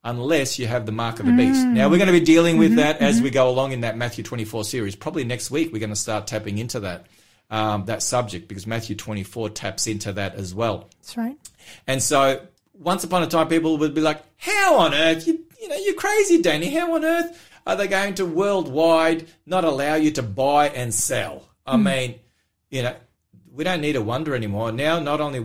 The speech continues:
Speaker 1: have we got electronic transfers and, you know, we, we saw what happened in Canada with the truckers and their convoy.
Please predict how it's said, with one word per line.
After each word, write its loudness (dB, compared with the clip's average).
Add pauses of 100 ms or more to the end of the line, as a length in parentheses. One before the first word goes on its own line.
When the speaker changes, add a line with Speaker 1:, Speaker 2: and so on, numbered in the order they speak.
Speaker 1:
have -6
we -10
got -6
electronic -8
transfers -6
and, -6
you -6
know, -2 (280)
we, -6
we -2
saw 2
what 4
happened 0
in -4
Canada -4
with -6
the -8
truckers -4
and -4
their -6
convoy. -4